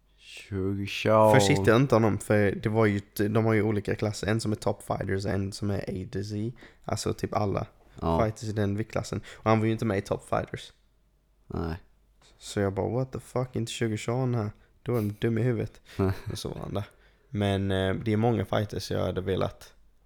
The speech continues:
Speaker 2: ah, jag tycker att de skulle kunna slänga in. Sen kan jag tycka att de borde ha folk som är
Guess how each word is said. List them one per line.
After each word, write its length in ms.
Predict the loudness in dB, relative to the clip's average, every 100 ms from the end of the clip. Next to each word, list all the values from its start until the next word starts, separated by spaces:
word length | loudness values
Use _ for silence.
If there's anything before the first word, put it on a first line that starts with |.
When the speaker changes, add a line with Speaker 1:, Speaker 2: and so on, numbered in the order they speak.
| _ _ -20 _ _ _
Speaker 2:
ah, 180 | -6 -2
jag 220 | -2 -2
tycker 220 | -4 -4
att 100 | -4
de 140 | -6 -10
skulle 280 | -8 -10 -8
kunna 200 | -6 -8
slänga 300 | -8 -8 -8
in. 80 | -10 -14 _ _ _ _ _ _ -20 -20 -8
Sen 200 | -2 0
kan 120 | 0
jag 100 | -4
tycka 200 | 0 0
att 80 | 0
de 120 | 0
borde 220 | 0 0
ha 160 | 0 0
folk 280 | 0 -2 -2
som 200 | -4 -2
är 240 | -2 -4